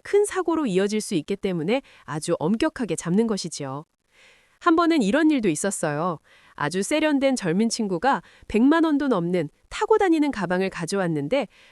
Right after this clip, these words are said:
공항 직원이 배터리를 빼달라고 하니까 당황하더라고요. 배터리 덮개가 나사로 꽉 조여져 있었거든요. 결국 그 친구는 어떻게 됐을까요?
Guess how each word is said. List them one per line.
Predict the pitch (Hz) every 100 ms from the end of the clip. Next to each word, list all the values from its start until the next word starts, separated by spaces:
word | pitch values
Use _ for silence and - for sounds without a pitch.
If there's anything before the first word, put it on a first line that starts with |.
| -
공항 | 262 339 339
직원이 | 311 294 285 294
배터리를 | 214 190 320 302 285
빼달라고 | 277 349 359 330 262
하니까 | 240 185 - 262 233
당황하더라고요. | - 214 339 302 185 156 139 135 139 143 _ _ _ _ _
배터리 | - 220 294 302
덮개가 | 247 - 240 240 247
나사로 | 156 165 240 247
꽉 | - 359 -
조여져 | - 202 254 262
있었거든요. | 208 175 160 147 139 139 - _ _ _ _ _ -
결국 | 185 165 190 190
그 | 185
친구는 | - 226 202 196 202
어떻게 | 175 147 190 214
됐을까요? | 190 180 175 160 147 226